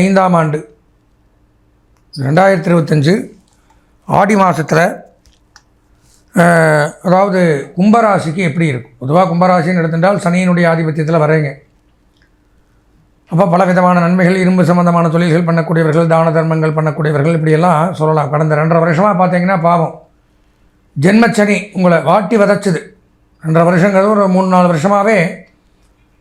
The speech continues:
பலவிதமான துன்பங்கள்ல இருந்தீங்க. அலைச்சல்கள், துன்பங்கள், துயரங்கள், வேதனைகள்,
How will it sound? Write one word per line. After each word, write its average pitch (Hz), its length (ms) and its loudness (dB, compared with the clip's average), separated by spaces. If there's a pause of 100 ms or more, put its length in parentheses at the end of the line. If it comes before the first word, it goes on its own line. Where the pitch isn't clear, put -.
(120)
பலவிதமான 226 500 2 (120)
துன்பங்கள்ல 208 480 2
இருந்தீங்க. 175 320 0 (600)
அலைச்சல்கள், 175 640 0 (680)
துன்பங்கள், 180 580 2
துயரங்கள், 180 560 0
வேதனைகள், 175 480 0